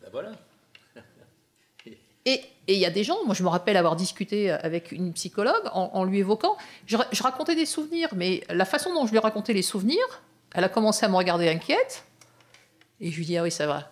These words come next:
Speaker 2: je suis en train de vous, je, je, je crois que je vous apparais schizophrène. » Donc on a des gens, si vous voulez, j-, j'estime que c'est un enjeu de santé publique, même s'il n'y a que soixante-cinq mille personnes en France. La, la dépense de santé par personne en France, c'est grosso modo trois mille euros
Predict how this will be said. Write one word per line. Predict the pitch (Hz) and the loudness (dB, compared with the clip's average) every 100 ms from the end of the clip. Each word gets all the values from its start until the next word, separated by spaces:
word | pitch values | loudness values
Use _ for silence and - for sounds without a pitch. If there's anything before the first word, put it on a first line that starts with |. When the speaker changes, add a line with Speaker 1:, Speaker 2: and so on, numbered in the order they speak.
| - | -20
Speaker 2:
je | - | -10
suis | - | -6
en | |
train | 165 180 | -2 0
de | |
vous, | 160 160 | 0 -2
je, | 156 156 | -4 -6
je, | - | -6
je | 160 - - - | -10 -10 -10 -2
crois | 202 | 0
que | 165 | 2
je | |
vous | 160 | 2
apparais | - 165 | 2 2
schizophrène. » | 170 - 165 170 - 170 156 - _ _ _ _ _ _ _ _ _ _ - - | 2 0 0 0 0 -4 -4 -10 _ _ _ _ _ _ _ _ _ _ -20 -4
Donc | 214 233 | 2 4
on | 233 | 6
a | |
des | 220 240 | 6 4
gens, | 330 494 - _ _ - | 2 -2 -10 _ _ -12
si | - 220 | -6 -2
vous | 233 | 0
voulez, | 233 233 170 | 2 2 2
j-, | - | -2
j'estime | - 202 - 302 | -2 -2 -2 0
que | 226 | 2
c'est | - | 4
un | 190 190 | 4 6
enjeu | 240 269 | 6 4
de | 294 | 2
santé | - 226 202 | 2 2 0
publique, | - 196 320 262 | 0 2 2 2
même | 262 330 403 359 | 4 6 6 4
s'il | - - 302 294 247 247 | 2 6 6 6 6 8
n'y | 262 262 247 | 8 8 8
a | 233 175 - | 6 2 -2
que | - 302 262 - - - _ _ - | 2 6 6 2 -8 -20 _ _ -6
soixante-cinq | - 277 254 262 247 - 226 - | 0 2 4 4 4 4 2 4
mille | 220 208 | 4 4
personnes | 190 196 - 202 180 170 | 2 -2 0 2 2 0
en | 165 | -6
France. | - 202 285 - - - - | -6 -4 -4 -6 -14 -16 -4
La, | 202 202 202 - | 2 4 4 4
la | 202 | 4
dépense | 196 262 277 277 269 - | 2 0 0 -2 -2 0
de | 202 214 | 2 4
santé | - 220 214 254 269 | 4 0 2 2 2
par | 269 233 - | 2 -4 -2
personne | 226 - 226 208 | -2 0 0 0
en | |
France, | 202 - 247 - | 0 -2 -2 -2
c'est | 208 | -4
grosso | 202 - 196 | -4 -4 -2
modo | 185 214 | 0 -2
trois | 214 202 | -2 0
mille | 196 190 | 0 0
euros | 175 180 | -2 -6